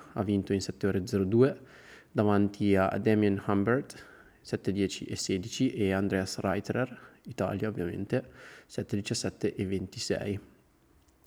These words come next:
Nella top ten tra gli italiani sono finiti anche Davide Scheratz al sesto posto, davanti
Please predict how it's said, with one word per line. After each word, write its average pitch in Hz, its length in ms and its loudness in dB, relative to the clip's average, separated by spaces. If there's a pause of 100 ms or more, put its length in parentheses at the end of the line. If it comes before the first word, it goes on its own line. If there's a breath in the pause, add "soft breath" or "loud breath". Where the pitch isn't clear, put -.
(140)
Nella 120 180 8
top 135 180 4
ten 131 360 6
tra 131 100 4
gli 110 80 4
italiani 113 320 2
sono 117 160 2
finiti 107 320 2
anche 101 240 0
Davide 101 260 2
Scheratz 101 540 0
al 98 420 -2
sesto - 360 -8
posto, - 580 -2 (440 loud breath)
davanti 101 680 -2